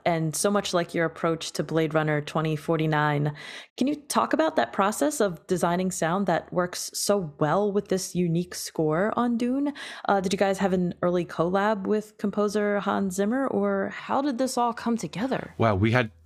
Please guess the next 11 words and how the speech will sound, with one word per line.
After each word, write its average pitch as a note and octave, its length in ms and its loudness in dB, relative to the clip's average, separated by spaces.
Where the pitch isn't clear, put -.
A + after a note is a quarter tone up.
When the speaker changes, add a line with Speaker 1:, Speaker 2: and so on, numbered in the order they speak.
Speaker 2:
Denis A2 320 4
Villeneuve G#2 460 4
as F#2+ 120 4
a G2 120 4
big F#2+ 400 -2
passionate G#2+ 460 2
believer F#2+ 460 4
in F#2 340 2
sound F#2+ 340 4
design F#2 500 2
and F2 340 -2